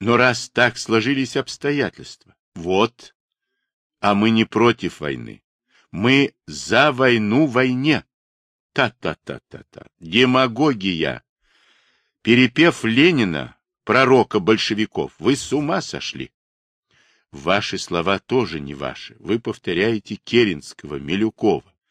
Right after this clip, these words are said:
Милюкова? Я и Милюков? Старуха, слышишь? Меня на одну доску с Милюковым. Я с восьмидесятых годов в революционном движении.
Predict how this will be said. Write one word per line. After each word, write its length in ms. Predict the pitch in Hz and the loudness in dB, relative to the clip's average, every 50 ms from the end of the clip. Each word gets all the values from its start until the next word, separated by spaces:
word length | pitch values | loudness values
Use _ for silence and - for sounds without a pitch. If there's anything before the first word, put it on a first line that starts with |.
| _ _ _ _ _ - | _ _ _ _ _ -2
Милюкова? 800 | 85 107 110 120 117 - - 123 139 202 247 220 175 104 - _ _ _ _ _ _ _ _ _ _ | 0 4 4 4 4 4 4 6 6 6 6 4 -2 -4 -6 _ _ _ _ _ _ _ _ _ _
Я 500 | - 110 69 - 110 117 131 120 101 - - _ | -20 -14 -4 0 2 4 4 4 2 0 -4 _
и 100 | 107 104 | -2 0
Милюков? 720 | 101 95 85 78 76 67 - - 151 196 220 - _ _ _ _ _ _ | 0 0 0 -2 -4 -6 -2 2 4 4 4 2 _ _ _ _ _ _
Старуха, 540 | - - - - 127 135 117 - - - 135 | -18 -18 -2 0 0 2 2 -2 -6 -10 -12
слышишь? 580 | - - - 269 277 - - - - - _ _ _ _ _ _ _ _ - - - - - _ | -10 -8 -8 -8 -8 -8 -12 -14 -16 -18 _ _ _ _ _ _ _ _ -20 -20 -20 -20 -20 _
Меня 480 | - 82 92 101 104 101 104 117 123 120 | -6 -2 0 2 2 2 2 2 2 2
на 220 | 117 113 117 113 | 2 2 2 2
одну 340 | 110 92 87 90 113 151 156 | 2 0 -2 -2 0 0 0
доску 580 | 123 92 107 131 175 196 - - - - 190 185 | 0 2 2 2 2 2 0 -6 -8 -6 -6 -6
с 160 | - - - | -6 -8 -6
Милюковым. 880 | 95 104 139 180 185 175 180 185 - _ - 139 120 87 67 69 67 - _ _ _ _ _ _ _ _ _ _ _ | -2 -2 0 0 0 -4 -6 -8 -8 _ 0 0 0 0 -2 -8 -16 -20 _ _ _ _ _ _ _ _ _ _ _
Я 380 | - 71 73 95 113 113 92 82 | -18 -6 0 2 2 2 2 0
с 140 | - - 78 | -4 -10 -4
восьмидесятых 1120 | 76 90 92 - - - 92 95 82 90 92 87 - - 123 160 156 - - 123 117 101 | -2 -2 -2 -2 -4 -4 -4 -2 -2 -4 -6 -6 -2 -2 -2 -2 -2 -2 -6 -6 -6 -4
годов 500 | 98 110 113 107 110 131 110 85 - _ | -2 -4 -2 2 4 2 2 2 -2 _
в 40 | - | -6
революционном 920 | - 85 82 90 92 85 - - - - 131 123 92 82 78 71 67 62 | -4 -2 -2 -2 -4 -4 -8 -6 0 2 2 2 2 -2 -8 -10 -12 -14
движении. 640 | 62 67 78 80 85 147 226 247 196 147 87 65 - | -10 -8 -8 -4 0 0 0 0 -2 -6 -8 -10 -14